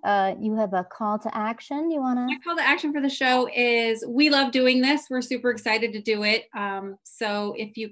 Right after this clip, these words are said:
Speaker 2: could, would you go and listen to it on Apple app? I'm learning how to speak. Apple Podcasts. Uh, sorry, my dog is excited about it too. She's barking. Um, uh, leave five-star reviews,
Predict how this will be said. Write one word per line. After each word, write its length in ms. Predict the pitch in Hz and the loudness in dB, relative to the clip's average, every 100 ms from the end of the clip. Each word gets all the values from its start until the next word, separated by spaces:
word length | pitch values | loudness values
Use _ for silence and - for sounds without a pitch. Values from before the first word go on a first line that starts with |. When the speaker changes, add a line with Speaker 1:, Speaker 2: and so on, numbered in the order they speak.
| - | -8
Speaker 2:
could, 360 | 294 302 233 226 | -2 2 2 0
would 160 | 208 | -6
you 60 | 208 | -4
go 260 | 214 214 | -4 -4
and 160 | 208 202 | -4 -4
listen 240 | 247 277 254 | -4 -2 -4
to 140 | 202 | -4
it 120 | 196 | -6
on 160 | - - 202 | -8 -12 -12
Apple 280 | 202 175 _ - | -12 -14 _ -2
app? 200 | 214 214 _ _ _ _ _ _ _ _ _ _ | -2 -2 _ _ _ _ _ _ _ _ _ _
I'm 180 | 233 285 | 0 4
learning 260 | 277 262 247 | 4 4 2
how 120 | 233 | -2
to 60 | 202 | -6
speak. 400 | - 269 269 - - _ | -4 -2 -2 -6 -20 _
Apple 440 | 233 294 320 285 277 - | 0 2 2 0 0 -2
Podcasts. 1000 | 277 330 311 233 175 180 262 - - - - - - - | 2 0 -2 -2 2 2 -2 -8 -20 -20 -20 -20 -8 0
Uh, 260 | 214 196 - - _ _ _ _ _ | 2 2 -2 -12 _ _ _ _ _
sorry, 240 | - 220 208 | -2 0 2
my 160 | 196 | 0
dog 320 | 190 202 202 196 | 0 2 2 -2
is 100 | 196 | -8
excited 400 | - 196 190 165 | -2 0 0 -2
about 180 | 180 | -2
it 120 | 170 - | -4 -4
too. 160 | 196 | -4
She's 240 | 160 185 180 | -4 -8 -4
barking. 640 | 180 175 175 156 175 208 _ _ _ - | -2 -2 -2 -6 -8 -14 _ _ _ 2
Um, 400 | 220 202 196 180 - - - - - | 4 4 0 -8 -14 -18 -20 -10 0
uh, 240 | 214 196 | 2 4
leave 240 | 240 269 262 | 4 2 4
five-star 480 | 254 269 - 277 277 | 2 4 4 4 4
reviews, 640 | 254 277 294 302 311 285 | 4 6 6 4 2 -2